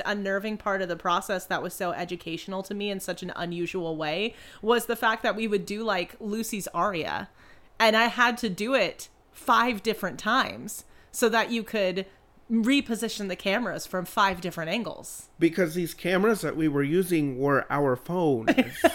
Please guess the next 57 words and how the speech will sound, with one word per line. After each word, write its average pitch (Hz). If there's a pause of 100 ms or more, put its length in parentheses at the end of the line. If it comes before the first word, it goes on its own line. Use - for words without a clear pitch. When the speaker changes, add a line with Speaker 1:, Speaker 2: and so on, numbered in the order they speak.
(400)
Speaker 1:
And 320
we 339
only 370
had, 330
like, 311
two 427
of 240
them. 196
And -
Speaker 2:
We 175
were 175
Speaker 1:
so -
Speaker 2:
using 156
our 143
iPhones. 139
Speaker 1:
Yeah, 226
we 226
could 247
do 285
two 277
shots 254
at 240
a 226
time, 202
two 240
angles, 196 (280)
and 226
then 226
we 247
had 214
to 190
reposition 202
the 190
phones, 196
and 202
we 208
had 190
to 190
do 214
the 233
whole 226
thing 220
again. 185 (100)
Speaker 2:
And 170
Speaker 1:
But 190
Speaker 2:
we 180
Speaker 1:
we 247
Speaker 2:
had 156
Speaker 1:
had 214
Speaker 2:
to 220
Speaker 1:
to 160
Speaker 2:
use 156
lamps 127
for 135
Speaker 1:
Yeah. 135
Speaker 2:
our 127
lighting. 156